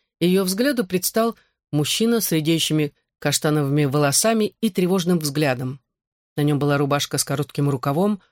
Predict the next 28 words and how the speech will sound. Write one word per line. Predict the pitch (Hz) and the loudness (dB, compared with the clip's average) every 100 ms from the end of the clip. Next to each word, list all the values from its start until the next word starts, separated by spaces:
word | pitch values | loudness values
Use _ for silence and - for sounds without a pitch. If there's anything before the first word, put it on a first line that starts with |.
| _ _ - | _ _ -2
но | 196 | 0
на | 190 | 2
стуле, | - - 214 | 0 -2 0
стоявшем | 175 160 160 - 143 | 0 0 0 0 -4
в | 127 | -2
глубине | 147 143 147 143 | -4 0 0 0
комнаты, | - 208 196 180 | -2 -2 0 -2
висел | 160 - 165 | -2 -2 -2
пиджак. | - 151 131 135 123 - _ _ _ _ _ - | -4 -6 -4 -4 -6 -14 _ _ _ _ _ -4
Было | 156 147 | 0 2
время | 139 135 139 | 2 0 0
обеда, | 131 233 202 | 0 0 0
и | - | -2
все | 202 - | -2 -2
остальные | 185 196 196 190 | -2 0 0 0
преподаватели, | 175 156 147 185 220 220 185 | -2 -6 -2 0 0 0 -2
видимо, | 175 180 175 | 0 0 2
разошлись. | 175 190 - - 123 - - _ _ _ _ _ _ _ | 2 0 0 -2 -2 -6 -8 _ _ _ _ _ _ _
Синьоре | - 180 185 220 214 | -2 0 2 2 0
почему-то | - - 190 196 | -4 -2 -2 -2
казалось, | 185 202 214 190 | -2 0 0 0
что | - 180 | 0 0
мистер | 180 - 175 | 0 0 -2
Дан | 160 214 208 185 _ _ _ | 0 0 0 -6 _ _ _
должен | 190 185 180 | -2 0 0
быть | 185 - _ - | 0 -4 _ -4
гораздо | 180 180 156 | 0 0 0
старше. | 170 - 240 202 - - | -2 -2 0 0 -2 -6